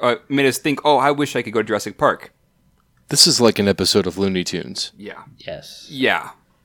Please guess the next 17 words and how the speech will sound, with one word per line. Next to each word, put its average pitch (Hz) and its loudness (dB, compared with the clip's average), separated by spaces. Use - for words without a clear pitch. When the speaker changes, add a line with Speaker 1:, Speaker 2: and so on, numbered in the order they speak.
Speaker 3:
Yes, 110 -4
the 117 -2
first 180 0
one 123 2
did 123 4
bring 123 2
in 110 2
those 107 0
ethical 113 -2
issues. 110 -2
It 110 -2
established 110 0
interesting 107 -2
characters 113 0
that 104 2
were 101 -2
unique, 127 0